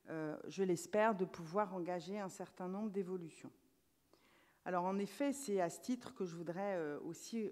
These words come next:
vous remercier d'avoir, euh, su, euh, travailler, euh, tenir le cap, euh, et ça, je, je vous remercie, euh, tout à fait sincèrement au nom, euh, du ministère de la Culture.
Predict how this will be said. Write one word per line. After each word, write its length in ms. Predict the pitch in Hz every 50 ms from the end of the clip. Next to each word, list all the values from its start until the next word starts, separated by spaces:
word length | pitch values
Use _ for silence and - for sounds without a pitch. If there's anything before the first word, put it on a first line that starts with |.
| -
vous 240 | 156 147 143 170 180
remercier 680 | 175 190 185 180 170 160 - - - - 233 233 226 - - - - - - - -
d'avoir, 560 | - 175 175 165 143 160 185 180 165 151 151
euh, 260 | 156 151 147 143 143 147 - - - - - - - _ - -
su, 500 | - - - - - 254 254 262 262 254 269 - - -
euh, 460 | - 160 165 165 160 160 156 156 - - - - - -
travailler, 680 | - - 202 190 160 165 160 160 160 190 214 226 247 247 240 - - - - - - - - - - -
euh, 440 | 170 175 170 170 170 165 160 160 - -
tenir 320 | - - 214 214 208 202 190
le 120 | 190 180
cap, 360 | 190 - 233 240 269 - - - - - - - _ - - - - - _ _ - -
euh, 320 | 180 175 175 170 170 165 - -
et 120 | - 175
ça, 260 | 165 - - 196 214
je, 400 | 202 180 196 185 180 175 170 110
je 140 | 151 143 185
vous 160 | 185 170 185
remercie, 640 | 170 180 175 175 160 156 156 - - - 196 202 202 180
euh, 180 | 160 151 151
tout 200 | 147 - - 156 -
à 80 | 180 170
fait 160 | - - 196
sincèrement 680 | - 190 180 156 - - 160 151 180 196 202 208 - -
au 100 | - 165
nom, 380 | 165 170 180 196 202 208 214 - -
euh, 240 | - 160 160 156 -
du 160 | 156 156 165
ministère 380 | 165 165 160 - - - 190 180
de 100 | 170 170
la 100 | 165 156
Culture. 460 | 160 - - 143 - - - -